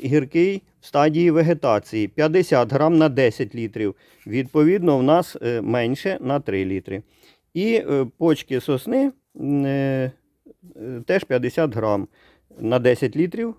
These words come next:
на три літри, відповідно, менше. Ці інгредієнти зараз я загружу в цей термопот, подрібню і залью водою, по-, поставлю, е, нагріватись.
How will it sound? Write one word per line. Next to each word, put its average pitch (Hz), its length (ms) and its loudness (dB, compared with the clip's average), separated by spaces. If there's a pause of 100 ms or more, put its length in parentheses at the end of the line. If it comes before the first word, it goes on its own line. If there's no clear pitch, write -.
(160)
на 113 220 -8
три 151 220 -2
літри, 139 280 -2
відповідно, 120 460 -8
менше. 87 320 -8 (480)
Ці 208 140 0
інгредієнти 151 880 4
зараз 135 360 4
я 120 260 2 (140)
загружу 127 560 -2
в 98 80 -14
цей 131 120 -4
термопот, 202 640 -4 (520)
подрібню 170 640 2 (160)
і 247 240 -2 (120)
залью 135 540 -2 (100)
водою, 165 580 -2 (420)
по-, 117 420 -4
поставлю, 147 540 -2 (600)
е, 123 60 -18
нагріватись. 101 680 -6